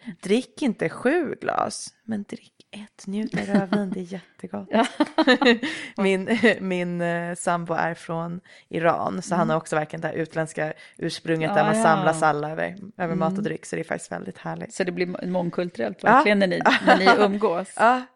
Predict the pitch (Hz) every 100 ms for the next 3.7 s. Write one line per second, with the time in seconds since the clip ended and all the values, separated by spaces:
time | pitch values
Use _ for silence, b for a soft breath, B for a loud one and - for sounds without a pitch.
0 | - 185 175 185 190 208 233 214 226 226
1 | 233 185 190 - 196 185 180 208 196 160
2 | - 165 262 254 349 - 190 165 170 170
3 | 175 220 - 233 208 202 220